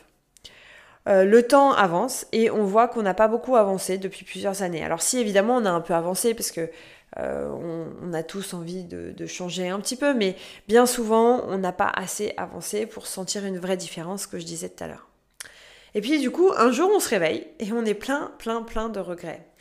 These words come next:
Regrets de ne pas avoir eu une relation différente avec nous-mêmes, d'avoir passé beaucoup de temps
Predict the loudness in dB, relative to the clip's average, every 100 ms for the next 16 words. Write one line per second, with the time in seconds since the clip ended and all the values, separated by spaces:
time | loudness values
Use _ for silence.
0 | -20 -20 _ -4 -2 4 4 4 -2 0
1 | -2 0 0 0 0 -2 -4 -4 -4 -4
2 | -4 -8 -10 -10 -10 -10 -8 -10 -6 -2
3 | 0 2 0 0 0 0 0 -4 -8 -20
4 | -4 -2 2 2 0 -2 -6 -4 -4 -2
5 | -2 0 -4 -8